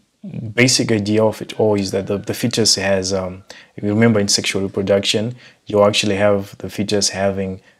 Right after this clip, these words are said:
distinct genome than the, than the father and the, and the mother, than the parents. So the fetus has its own, uh, D N A. So this one is embryo, it has its own D N A. So the, the mother's, uh, immune system can just attack this baby,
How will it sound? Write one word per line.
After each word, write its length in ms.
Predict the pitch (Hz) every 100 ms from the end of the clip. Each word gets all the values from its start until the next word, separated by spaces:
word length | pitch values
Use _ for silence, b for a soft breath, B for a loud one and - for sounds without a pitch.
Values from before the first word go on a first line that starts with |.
| b
distinct 920 | 104 101 - - 127 117 113 - -
genome 500 | 98 104 104 98 95
than 240 | 92 95 90
the, 300 | 95 101 101 _ -
than 240 | 95 92
the 440 | 95 92 95 92 -
father 400 | - - 98 95
and 180 | 92 90
the, 160 | 92
and 100 | 92
the 60 | 92
mother, 320 | 98 95 92
than 160 | 85 92
the 80 | -
parents. 560 | - 95 85 - - B B B B
So 120 | -
the 80 | 101
fetus 380 | - 110 113 -
has 460 | 101 104 98 101 - -
its 180 | - - 117
own, 380 | 117 113 110 - -
uh, 140 | 101
D 280 | 98 95 110
N 100 | 117
A. 220 | 123 -
So 220 | - - 104
this 180 | 101
one 160 | 113 107
is 100 | 98
embryo, 360 | 117 107 110 117
it 180 | 117
has 180 | 107 101
its 140 | 101 -
own 240 | 107 104
D 160 | 101 101
N 100 | 101
A. 200 | 101 - B B B B
So 160 | -
the, 100 | 107
the 240 | 107 101 107
mother's, 640 | 117 113 104 101 - - _ _ -
uh, 80 | 110
immune 260 | 110 110
system 400 | - 113 - 104
can 160 | 101 101
just 280 | 104 - 117
attack 600 | 107 - 120 113 - -
this 160 | 98
baby, 420 | - 98 95 -